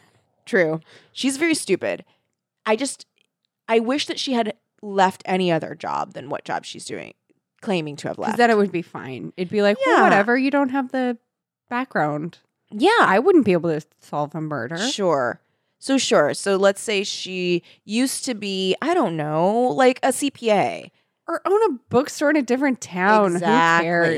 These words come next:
Speaker 1: Who cares?
Speaker 2: Exactly. But instead, she used to be a, that's the problem. She used to be a crime writer. So honestly, we're expecting her to be good at it. She is
Speaker 1: Mm-hmm.
Speaker 2: not.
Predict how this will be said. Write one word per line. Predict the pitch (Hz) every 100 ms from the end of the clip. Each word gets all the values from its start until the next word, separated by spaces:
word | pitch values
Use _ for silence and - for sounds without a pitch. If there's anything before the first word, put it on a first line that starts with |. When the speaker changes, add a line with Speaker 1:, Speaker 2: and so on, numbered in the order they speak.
| 131
Speaker 1:
Who | 139
cares? | 170 - _ _ -
Speaker 2:
Exactly. | 170 156 127 - 117 - - _ _ _ _
But | 220
instead, | 254 254 294 269 -
she | -
used | 185 190 -
to |
be | 220
a, | 226 _ -
that's | 196 202 214
the | 233
problem. | 220 185
She | 165 -
used | 190 202
to | 226
be | 247
a |
crime | 240 214 196 190 190 190 185 _ _ 196
writer. | 190 180 170 175
So | - 165 160 156 - _ _ _ -
honestly, | 175 190 202 - 202
we're | 175 190
expecting | 208 - 190 180 175
her | 165
to | 160
be | 170
good | 156 180
at | 165
it. | 156 -
She | - 185 180
is | 165
Speaker 1:
Mm-hmm. | 180
Speaker 2:
not. | 180